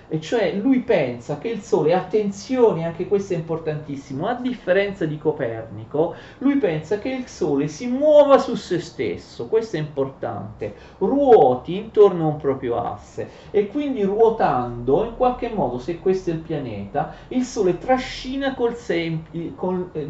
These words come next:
con sé il pianeta, attraverso una forza a distanza che è proprio un'attrazione, d'accordo?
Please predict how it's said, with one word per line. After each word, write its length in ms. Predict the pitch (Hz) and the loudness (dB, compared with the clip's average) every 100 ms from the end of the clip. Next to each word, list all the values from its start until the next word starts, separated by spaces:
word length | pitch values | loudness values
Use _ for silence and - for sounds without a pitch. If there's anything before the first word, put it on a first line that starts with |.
| 151 | -8
con 240 | - 185 185 | -4 -4 -4
sé 160 | - | 0
il 120 | 143 139 | 0 0
pianeta, 1080 | 156 143 117 98 98 127 160 190 - - - - | -4 -4 -6 -8 -8 0 0 0 -6 -18 -10 -4
attraverso 640 | 330 262 285 220 170 - | -4 0 2 2 0 -2
una 160 | 277 294 | -2 0
forza 460 | 220 170 - 190 | 2 2 2 0
a 40 | 160 | 0
distanza 960 | 151 160 - 131 104 98 123 - 302 | -2 -8 -6 -4 -4 -4 -8 -4 -4
che 160 | - 320 | -2 -4
è 60 | |
proprio 420 | - 175 156 202 | -2 0 0 0
un'attrazione, 1080 | 208 170 156 160 156 - - 143 107 107 - | -4 -4 -4 -4 -6 -8 -6 -2 -2 -4 -6
d'accordo? 840 | - 185 - 156 123 - 127 240 | -10 -8 0 2 2 -2 -2 -2